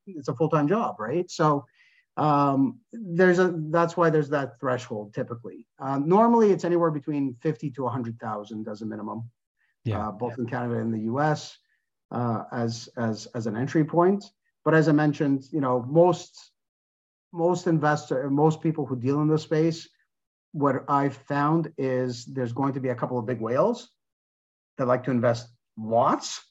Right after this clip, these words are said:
Speaker 1: <laughs>
Speaker 2: Yeah.
Speaker 1: way above the minimum. And then you'll have a sprinkling of, you know, fifty thousand, seventy-five thousand, a hundred thousand, maybe a couple of hundred thousand, but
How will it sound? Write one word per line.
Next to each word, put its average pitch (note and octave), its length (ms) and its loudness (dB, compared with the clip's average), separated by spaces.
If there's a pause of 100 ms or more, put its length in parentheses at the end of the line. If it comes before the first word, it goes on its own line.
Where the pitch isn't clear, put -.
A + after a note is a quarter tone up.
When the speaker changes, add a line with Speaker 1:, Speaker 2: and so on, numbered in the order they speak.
Speaker 1:
<laughs> - 160 -20
Speaker 2:
Yeah. A3 220 4
Speaker 1:
way D3 240 4
above F3 260 4
the F3+ 80 2
minimum. G#3+ 380 4 (360)
And G3 140 0
then A3 120 2
you'll G#3+ 140 2
have F#3 180 2
a F3 40 -2
sprinkling D#3+ 560 0
of, C#3+ 360 -2 (340)
you D#3 100 -8
know, A#2+ 400 -2 (240)
fifty C#3 280 -2
thousand, A#2+ 400 0
seventy-five A#2+ 500 -4
thousand, A2+ 540 -4
a A2 40 -12
hundred B2 300 -6
thousand, A#2 600 -2 (320)
maybe E3 180 6
a D#3 60 6
couple C#3+ 240 2
of B2+ 60 0
hundred C3 280 -2
thousand, B2 480 -2
but A#2+ 280 -2